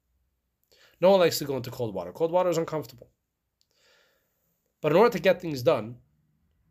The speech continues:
sometimes you gotta, you gotta go into the cold water. At least the finger. Can't even put your finger in cold water. Come on.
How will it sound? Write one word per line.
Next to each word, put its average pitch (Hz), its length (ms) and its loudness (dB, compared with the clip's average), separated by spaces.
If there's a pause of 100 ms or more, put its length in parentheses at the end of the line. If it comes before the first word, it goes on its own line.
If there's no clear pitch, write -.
sometimes 160 600 -2
you 123 80 -4
gotta, 113 360 -2
you 151 100 -10
gotta 127 220 -2
go 131 120 -4
into 120 140 -8
the - 80 -14
cold 98 240 -10
water. 71 280 -14 (800)
At - 120 -12
least 214 220 4
the 135 60 -4
finger. - 400 0 (1120)
Can't 175 180 4
even 196 160 4
put 220 140 2
your 180 100 0
finger 254 320 0
in 220 80 0
cold 190 220 0
water. 220 460 0
Come 208 140 -2
on. 240 200 -2